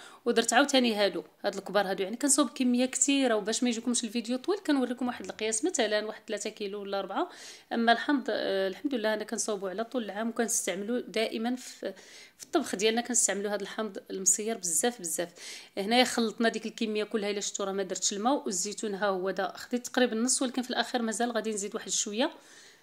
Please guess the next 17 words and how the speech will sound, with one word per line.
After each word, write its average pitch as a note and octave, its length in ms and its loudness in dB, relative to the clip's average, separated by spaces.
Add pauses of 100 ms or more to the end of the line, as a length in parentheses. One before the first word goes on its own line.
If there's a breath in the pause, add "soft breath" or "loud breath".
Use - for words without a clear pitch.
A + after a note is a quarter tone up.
(420 loud breath)
للاسف G3 760 -4
الزيتون F#3+ 440 -4
هذا F#3+ 140 -2
العام F#3+ 160 -4
ما G3+ 80 -4
كانش C4 300 0
شي - 200 0
مي-، G3+ 200 -4
شي - 160 -4
كميه G#3 220 -2
اللي G3 280 -2
هي G3 60 0
كثيره G#3 720 -2
باش F#3+ 220 -4
نصاوبوا، F#3+ 340 0
اما F#3+ 180 -4
في G3 320 -8